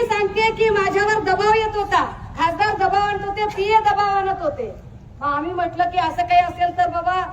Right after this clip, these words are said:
आणि विशेष आमचा कन्सर्न कुठपर्यंत आहे, तर आमचा पोलीस स्टेशनशी कन्सर्न.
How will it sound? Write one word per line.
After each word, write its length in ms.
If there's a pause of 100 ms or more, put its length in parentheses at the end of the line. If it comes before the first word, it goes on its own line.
(340)
आणि 260
विशेष 520 (1400)
आमचा 380
कन्सर्न 440
कुठपर्यंत 540
आहे, 240 (600)
तर 100
आमचा 360
पोलीस 340
स्टेशनशी 480
कन्सर्न. 480